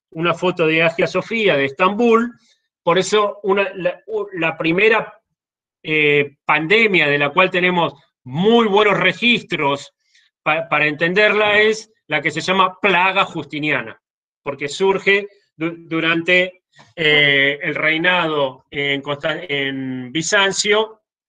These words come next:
en el Imperio Romano de Oriente de Justiniano, pero está el concepto de plaga,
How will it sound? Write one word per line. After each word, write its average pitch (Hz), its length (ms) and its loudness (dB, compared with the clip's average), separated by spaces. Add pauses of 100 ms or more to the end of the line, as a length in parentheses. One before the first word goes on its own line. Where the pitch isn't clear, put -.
(320)
en 135 80 -10
el 131 80 -6
Imperio 151 340 0
Romano 151 360 -2
de 147 80 -2
Oriente 202 560 0 (260)
de 165 460 2
Justiniano, 165 640 -2
pero 160 340 0 (260)
está 156 280 -4
el 202 100 -2
concepto 202 500 0
de 175 120 0
plaga, 139 680 -2